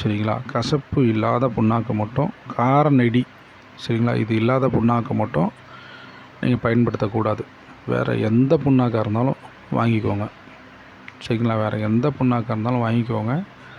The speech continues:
அதிகபட்சமா பத்து கிலோ. உங்க நிலத்தோட தன்மையை பொறுத்து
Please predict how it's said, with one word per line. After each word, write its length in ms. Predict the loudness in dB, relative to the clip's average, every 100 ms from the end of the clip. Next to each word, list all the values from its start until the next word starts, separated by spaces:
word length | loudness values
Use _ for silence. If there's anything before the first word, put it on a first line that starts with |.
| -20 -12 -6
அதிகபட்சமா 760 | 2 4 4 2 0 0 0 0
பத்து 280 | -4 -4
கிலோ. 200 | -2 -2 -4 -14 -20 -2
உங்க 200 | 2 4
நிலத்தோட 440 | 4 4 4 2
தன்மையை 400 | 2 2 4 4 2
பொறுத்து 320 | -2 -4